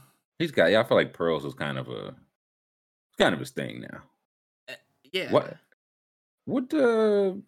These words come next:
Speaker 1: I wanna see Barry take some B P.
Speaker 2: <laughs>
Speaker 1: I think Barry still got it.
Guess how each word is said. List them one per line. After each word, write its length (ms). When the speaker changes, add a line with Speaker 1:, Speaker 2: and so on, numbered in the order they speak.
Speaker 1:
I 60
wanna 220
see 160
Barry 400
take 260
some 220
B 200
P. 480
Speaker 2:
<laughs> 1300
Speaker 1:
I 40
think 220
Barry 400
still 300
got 260
it. 60